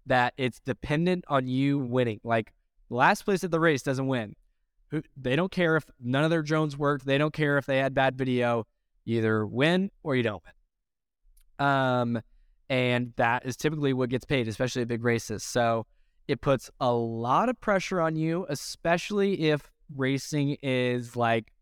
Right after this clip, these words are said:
paying your rent. Um, now you're going to this race and you're like, "Oh, well, if I don't win, then I guess I'm not paying rent."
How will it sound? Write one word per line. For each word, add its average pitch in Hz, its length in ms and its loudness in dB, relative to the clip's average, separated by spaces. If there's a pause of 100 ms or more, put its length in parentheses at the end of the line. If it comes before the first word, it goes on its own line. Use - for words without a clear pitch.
paying 135 360 0
your 127 200 0
rent. 131 520 0 (560)
Um, 127 520 0
now 127 100 4
you're 151 140 6
going 151 180 2
to 147 60 0
this 143 180 -2
race 147 240 0
and 131 80 -4
you're 131 80 0
like, 123 300 2
"Oh, 196 420 2
well, 156 260 2
if 160 120 -2
I 202 100 2
don't 208 160 -2
win, 202 240 2
then 135 100 0
I 135 100 0
guess 147 180 0
I'm 160 80 -2
not 151 180 2
paying 151 240 2
rent." 120 320 -2